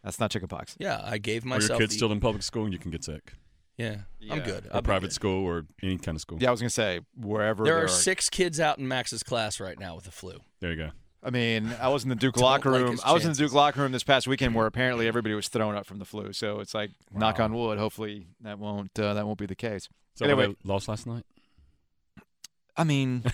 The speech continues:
Speaker 3: <laughs>
Speaker 1: I'm sorry. I
Speaker 3: We'll just keep moving.
Speaker 1: I, uh,
Speaker 3: Stick to
Speaker 1: I,
Speaker 3: beer.
Speaker 1: I don't remember anything past Barack Obama showing up.
Speaker 3: You don't remember the, uh,
Speaker 1: No.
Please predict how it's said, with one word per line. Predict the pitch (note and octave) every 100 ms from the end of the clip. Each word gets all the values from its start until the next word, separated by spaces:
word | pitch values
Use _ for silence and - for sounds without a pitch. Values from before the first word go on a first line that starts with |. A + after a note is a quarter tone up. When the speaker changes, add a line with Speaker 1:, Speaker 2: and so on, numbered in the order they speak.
| -
Speaker 3:
<laughs> | F3 - D#3+ F#3+ - F3+ - _ - _ _ _ _ B2
Speaker 1:
I'm | D3
sorry. | A#2+ G#2+ A2
I | A2+
Speaker 3:
We'll | G#2+
just | A2 -
keep | G2
moving. | E2 E2 D#2 - -
Speaker 1:
I, | A#2+ C#3 D3+
uh, | D3 C#3+ C#3 C3+
Speaker 3:
Stick | C3+
to | B2
Speaker 1:
I, | G#2
Speaker 3:
beer. | F#2+ B2
Speaker 1:
I | D3
don't | D3+ D#3
remember | C#3+ C#3 C3 B2+
anything | C3 C3+ C3+ A#2+ A2
past | - A#2 A#2 G#2+ A2
Barack | F2 A2 G#2+ G#2+
Obama | G#2 G#2 G#2+ G2
showing | - G2+ F2+
up. | E2 - - _ _ _ _ _ _ _ _ _ _ _ _ _ _ _ _ _ _ _ -
Speaker 3:
You | G2+
don't | F#2+
remember | G2 F#2+
the, | F#2 F#2
uh, | F2 E2+ E2 - _ _
Speaker 1:
No. | A#2+ C3